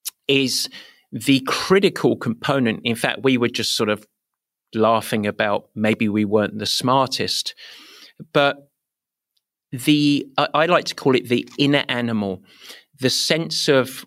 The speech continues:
well-being, the understanding, the pausing and coming up for perspective. When people become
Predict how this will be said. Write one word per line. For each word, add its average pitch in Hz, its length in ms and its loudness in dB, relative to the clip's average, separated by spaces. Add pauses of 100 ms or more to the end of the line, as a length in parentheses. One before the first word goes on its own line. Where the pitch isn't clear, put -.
well-being, 120 480 2
the 120 200 -4
understanding, 127 680 0
the 107 100 -2
pausing 151 840 2
and 107 140 -4
coming 123 360 -2
up 117 240 -2 (140)
for 113 360 2
perspective. - 840 -2 (1040)
When 156 420 0
people 147 640 2 (160)
become 123 840 2